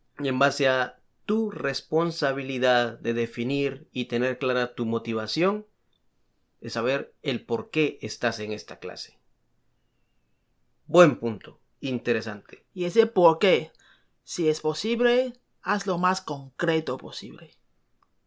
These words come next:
Speaker 2: Mucha gente nos dice por qué, "Es que quiero comunicar con gente extranjera". ¿Pero qué es comunicar? ¿Comunicar de qué? ¿Por qué lo que es comunicar?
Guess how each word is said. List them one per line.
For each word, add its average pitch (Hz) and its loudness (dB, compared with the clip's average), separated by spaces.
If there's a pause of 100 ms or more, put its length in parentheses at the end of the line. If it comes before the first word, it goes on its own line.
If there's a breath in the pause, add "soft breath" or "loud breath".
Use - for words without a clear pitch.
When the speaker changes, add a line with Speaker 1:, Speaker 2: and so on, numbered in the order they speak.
(640)
Speaker 2:
Mucha 254 4
gente 254 6
nos 190 4
dice 214 4
por 165 2
qué, 160 0
"Es 240 -2
que 262 -4
quiero 330 6
comunicar 240 4
con 233 6
gente 208 0
extranjera". 196 -2 (600 soft breath)
¿Pero 185 8
qué 294 12
es 277 12
comunicar? 240 10
¿Comunicar 190 8
de 185 4
qué? 220 8
¿Por 196 4
qué 262 10
lo 226 6
que 240 10
es 240 8
comunicar? 202 6